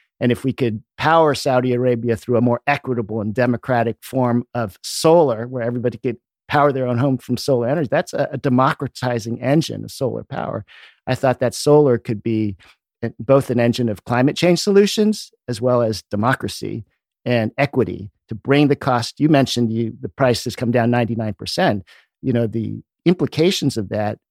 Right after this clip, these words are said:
i-, is really profound in terms of democracy and, uh, democratizing energy, making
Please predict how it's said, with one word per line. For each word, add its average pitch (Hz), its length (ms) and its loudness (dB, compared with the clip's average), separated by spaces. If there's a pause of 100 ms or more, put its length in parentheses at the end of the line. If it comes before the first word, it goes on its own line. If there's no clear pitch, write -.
i-, 127 220 -4 (120)
is - 240 -8
really 156 200 0
profound 123 600 -2
in 107 100 -4
terms 107 420 -4
of 107 260 -8
democracy 110 720 -6 (100)
and, 117 320 -10
uh, 104 240 -6 (440)
democratizing 113 760 -2
energy, 131 380 0
making 123 500 2